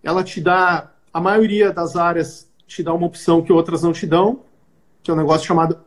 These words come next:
pra mim, um, um dos mais importantes, que foi determinante do qual eu escolhi, que se chama autonomia.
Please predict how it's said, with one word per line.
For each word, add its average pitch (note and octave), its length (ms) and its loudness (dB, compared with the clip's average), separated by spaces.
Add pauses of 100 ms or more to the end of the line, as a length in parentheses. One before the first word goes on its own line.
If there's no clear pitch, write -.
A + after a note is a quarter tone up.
(180)
pra D#3 140 0
mim, D#3 320 4
um, D3+ 220 -6 (280)
um E3+ 40 6
dos D3+ 120 0
mais F3 220 2
importantes, D#3+ 720 0 (640)
que E3+ 100 0
foi G3+ 280 2
determinante E3+ 720 2
do C#3 100 -10
qual D#3 200 2
eu D#3+ 60 4
escolhi, F3+ 420 0
que - 180 -14
se C#3+ 60 -14
chama D#3+ 340 0
autonomia. G#3+ 760 2